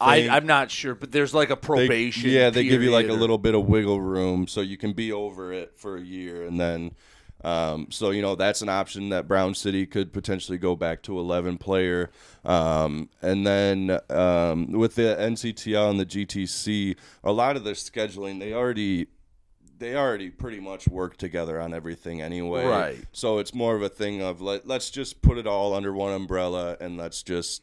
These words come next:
Speaker 2: you know, just actually do this thing. And, uh, you know, that also helps with, like, J V because, um, some of the eleven player schools, they'll play eight player J V football, um, and junior,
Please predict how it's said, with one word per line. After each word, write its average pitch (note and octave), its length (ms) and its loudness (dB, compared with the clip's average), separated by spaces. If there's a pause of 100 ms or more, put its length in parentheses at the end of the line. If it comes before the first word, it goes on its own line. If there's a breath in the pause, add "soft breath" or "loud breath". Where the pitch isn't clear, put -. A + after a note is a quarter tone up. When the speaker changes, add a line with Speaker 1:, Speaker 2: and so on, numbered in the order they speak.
Speaker 2:
you F2+ 140 -6
know, D2 280 -8 (380 soft breath)
just F2+ 300 -4
actually G2 380 -2
do F2 300 -12
this E2+ 260 -8
thing. E2+ 360 -6 (280 soft breath)
And, E2+ 420 0
uh, E2+ 460 -2
you G#2 100 -6
know, G2 140 -4
that F#2+ 220 -6
also G#2 320 -4
helps G2+ 420 -12
with, F#2+ 260 -10
like, E2+ 220 -2
J G#2 260 0
V A2 380 -2
because, F2+ 600 -2 (280 soft breath)
um, E2+ 600 0
some A#2 360 6
of F#2 280 2
the G2 240 2
eleven G#2+ 380 6
player G2+ 300 2
schools, F2 600 -2
they'll G2+ 120 4
play F2+ 540 0
eight G2+ 240 0
player E2 600 2
J G2 200 2
V E2 140 -2
football, C2+ 640 0 (320 soft breath)
um, D2 640 0
and D#2+ 180 -2
junior, F#2 340 -2